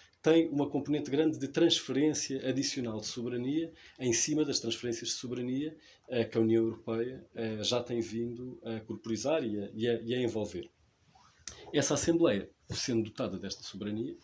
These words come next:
democrática, presumivelmente, mas tenho algumas dúvidas relativamente à composição da soberania da, da Assembleia. É dito,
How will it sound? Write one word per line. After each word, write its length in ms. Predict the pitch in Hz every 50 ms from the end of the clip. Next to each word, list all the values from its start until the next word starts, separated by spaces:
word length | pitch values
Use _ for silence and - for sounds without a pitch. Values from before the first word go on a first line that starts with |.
| _ _ _ -
democrática, 600 | 87 87 87 87 - 101 113 120 - 123 - -
presumivelmente, 600 | - 101 95 110 113 104 117 113 123 135 135 - - - -
mas 100 | - -
tenho 160 | - 175 175
algumas 280 | 165 160 165 160 139 -
dúvidas 300 | 160 151 151 151 143 127
relativamente 600 | 135 143 139 - 147 135 135 135 135 131 113 123
à 40 | 120
composição 760 | - - 139 131 - - - 123 127 - - - 139 127 117 - - - - - - _ -
da 80 | -
soberania 720 | - 226 220 220 - - 131 123 120 120 120 123 135 139 - - - _ _
da, 200 | 113 123 131 127
da 120 | 117 135
Assembleia. 640 | 135 - - 127 117 107 107 110 110 110 113 131 135 -
É 140 | 151 139 127
dito, 560 | 117 123 156 156 - 147 - - 113 110